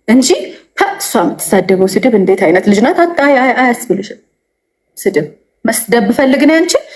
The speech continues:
አጥቤ እሰጥሻለሁ። ታውቂዋለሽ አፌ መስደብ ብፈልግ ያንቺን ቤተሰቦች ማውጣት፣ ያንቺን ቤተሰብ ማዋረድ ብፈልግ ሁሉ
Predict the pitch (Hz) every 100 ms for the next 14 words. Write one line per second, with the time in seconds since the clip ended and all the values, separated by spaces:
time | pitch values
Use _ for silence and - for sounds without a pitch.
0 | - - 285 294 269 233 233 214 196 208
1 | 214 214 240 226 202 214 214 - 226 -
2 | 233 _ _ _ _ _ _ _ _ -
3 | _ _ _ _ _ _ 233 _ _ _
4 | _ _ _ _ _ _ _ _ _ _
5 | _ - 226 214 269 240 254 220 208 208
6 | - _ _ _ 202 190 - 247 247 247
7 | 254 247 254 254 220 214 208 202 175 180
8 | 233 240 - 269 240 233 220 226 220 214
9 | 202 - 277 269 - 311 330 - - -
10 | _ 480 539